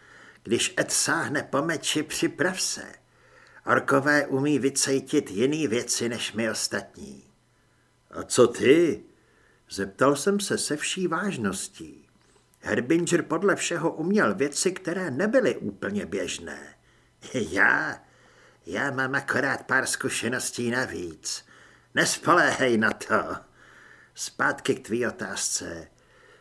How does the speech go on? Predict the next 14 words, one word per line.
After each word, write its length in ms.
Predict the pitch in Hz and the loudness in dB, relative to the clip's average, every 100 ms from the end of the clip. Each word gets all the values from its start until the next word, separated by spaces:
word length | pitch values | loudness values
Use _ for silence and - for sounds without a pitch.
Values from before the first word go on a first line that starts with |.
| _ 104 | _ 2
Víš, 280 | 143 - | 2 4
jaký 240 | 147 - 143 | 2 4 2
je 140 | 156 | 4
hlavní 460 | 110 123 131 156 147 | 2 2 0 2 4
rozdíl 440 | 139 104 156 151 | 4 2 2 4
mezi 340 | 143 135 127 113 | 4 2 2 2
náma 340 | 127 127 139 | 2 0 0
a 160 | 139 - | -2 -8
federálama? 1040 | - 101 135 123 131 135 135 151 135 - _ _ _ _ _ _ - | -8 0 0 2 0 -2 -4 -6 -8 -12 _ _ _ _ _ _ 0
Oni 240 | 147 202 | 6 6
se 240 | - - | 6 4
takhle 460 | 180 170 151 - 165 | 2 -4 -6 -2 -2
chovají 480 | - 151 139 165 143 | 0 0 0 -2 -4
vždycky. 640 | 113 98 139 - - - | -2 -2 -2 -4 -6 -12